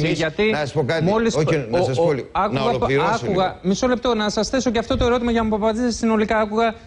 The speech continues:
Speaker 2: το, την ομιλία του κυρίου Ρόβλια όταν, ε, πρόκειτο να συσταθεί η προανακριτική, που είχε μιλήσει για ζημιά του δημοσίου άνω το, ε, ενός δις. Εσείς λέτε πάνω από εκατό εκατομμύρια. Δηλαδή, αυτό, ε, προκαλεί και μία σύγχυση για το τελικά σε τι ύψος ανέρχεται αυτή η ζημιά, εάν υπάρχει.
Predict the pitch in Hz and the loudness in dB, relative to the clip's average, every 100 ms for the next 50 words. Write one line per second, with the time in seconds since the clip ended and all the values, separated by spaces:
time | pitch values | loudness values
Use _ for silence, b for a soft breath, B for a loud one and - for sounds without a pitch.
0 | - 208 196 196 180 180 180 240 214 175 | -4 0 0 0 0 2 2 2 0 0
1 | 202 208 202 214 180 175 190 190 185 196 | 2 4 4 2 0 0 0 -2 -2 0
2 | 196 175 180 165 - 160 185 175 170 165 | 0 0 -2 -2 -2 0 0 0 0 0
3 | 151 151 143 185 196 214 220 226 170 185 | -2 -2 -2 -2 0 2 2 0 -2 0
4 | 185 220 220 190 170 185 214 202 196 180 | 0 0 0 -2 -2 -2 0 0 0 0
5 | 220 214 214 190 147 156 147 143 143 143 | 2 2 2 -2 0 0 2 0 0 2
6 | 135 117 113 104 B B - 175 220 220 | 0 0 -2 -2 B B -8 -4 0 2
7 | 226 214 220 214 196 170 170 170 - 160 | 2 0 0 0 0 0 -2 -2 -2 -2
8 | 151 151 156 143 143 151 175 185 247 233 | 0 -2 -2 0 0 0 0 2 0 -2
9 | B B - - 185 190 - 196 180 175 | B B -6 -4 -2 -2 -2 0 2 0
10 | - 196 160 208 196 208 262 240 240 220 | -2 -4 0 0 0 -2 0 0 0 0
11 | - 196 185 214 214 208 196 208 196 262 | 0 -2 0 0 0 0 -2 0 2 0
12 | 262 - - - 339 269 320 262 202 196 | -2 -8 -20 -6 -4 -2 0 0 0 0
13 | 196 185 180 165 160 156 175 151 156 156 | 0 -2 -2 -2 -2 -2 -2 0 0 0
14 | 151 156 156 147 127 151 160 214 | -2 -2 -2 -4 0 0 0 -2